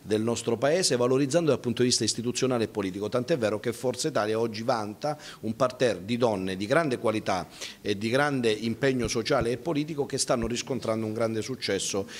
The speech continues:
all'interno appunto del nostro partito e quindi chiaramente in tutte le istituzioni dove sono chiamate a governare i vari processi. E quindi questo simbolo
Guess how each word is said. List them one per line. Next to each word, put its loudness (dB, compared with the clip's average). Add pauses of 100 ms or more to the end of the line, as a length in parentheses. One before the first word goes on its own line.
(140)
all'interno 0
appunto -6
del -2
nostro -6
partito -2
e -6
quindi -2
chiaramente 0 (340)
in -2
tutte 2
le 2
istituzioni 0
dove 0
sono 0
chiamate 0
a 2
governare 0
i -4
vari 0
processi. -4
E -6
quindi -2
questo -2
simbolo 2